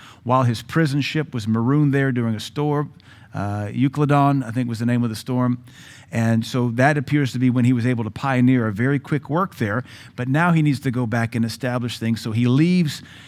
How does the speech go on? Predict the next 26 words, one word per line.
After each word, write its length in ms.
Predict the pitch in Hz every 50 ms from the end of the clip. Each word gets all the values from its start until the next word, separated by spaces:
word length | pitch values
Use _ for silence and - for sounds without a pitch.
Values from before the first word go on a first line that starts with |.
| - - -
Titus 460 | - - - 175 185 185 160 135 - -
there 140 | 123 117
and 120 | 117 117 110
says, 340 | - 120 113 101 - - - - - _ -
"Sit, 580 | - - - - - 185 131 110 - - - - - - _ _ _ _ - _ _ - - _ - -
boo-boo. 500 | 117 127 131 123 127 139 139 139 131 131 - - - - - - - - - - - - - - - - - -
Now 200 | 123 127 131 123
fix 520 | 120 - - - - - 180 180 - - -
it." 180 | 87 - - - - - - - - - - - - - - - _ - - - - - - - - - - - - - - -
And 160 | 143 147 147
the 40 | 143
man 280 | 147 160 175 196 208
needs 200 | 180 170 156 127
no 140 | 147 151 151
other 300 | 156 147 151 147 139 120 - - - - -
help. 320 | - - 143 117 - - - - - - - _ _ - - -
He 100 | - 143
knows 200 | 147 151 147 135
exactly 520 | 127 117 107 107 123 139 143 - - 123 120
what 200 | 107 104 98 -
to 80 | -
do. 240 | 90 82 82 76 - - - - - - - - _ - - - - -
That's 200 | - 151 170 -
a 40 | 220
tough 280 | - - 202 175 -
dude. 360 | 139 143 151 135 101 82 73